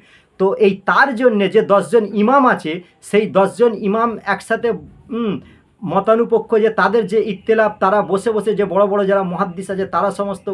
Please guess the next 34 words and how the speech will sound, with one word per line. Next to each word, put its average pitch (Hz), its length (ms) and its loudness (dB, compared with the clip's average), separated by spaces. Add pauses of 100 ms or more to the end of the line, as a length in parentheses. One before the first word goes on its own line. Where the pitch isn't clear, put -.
ইমামরা 190 380 -4
বসে 175 420 -2 (260)
যে 185 360 -2 (480)
সুরকে 240 640 -2
আল্লাহর 214 420 2
নবী, 208 400 0 (340)
আল্লাহর 202 360 2
নবীর 202 300 0
হাদিসের 208 520 -2
সনদ 196 380 -2
অনুযায়ী, 202 260 4
যে 196 120 0
আল্লাহর 202 420 0
নবীও 214 380 0
বলে 233 200 2
গেছে, 190 200 0
যে 190 100 0
বিশ্বনবী 233 440 -4
সাল্লাল্লাহু 208 120 -8
আলাইহি 226 160 -4
সাল্লাম 226 220 -6
বলে 226 200 0
গেছেন 175 300 0 (260)
যে 190 140 0
কুরআন 208 340 0
শরীফ 226 320 -2
যে 165 180 -2
আরবি 202 420 0
লেহাজাবে 226 480 2
পড়তে, 127 400 -4 (300)
মানে 185 240 0
আরবি 226 380 2
সুর 247 280 -2
দ্বারা 233 320 2